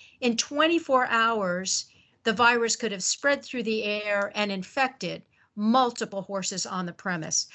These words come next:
So short incubation period and the fact that the virus itself is always changing,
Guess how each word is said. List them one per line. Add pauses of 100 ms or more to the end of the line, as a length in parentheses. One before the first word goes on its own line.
(120)
So
short
incubation
period (440)
and
the
fact
that
the
virus
itself (360)
is
always
changing,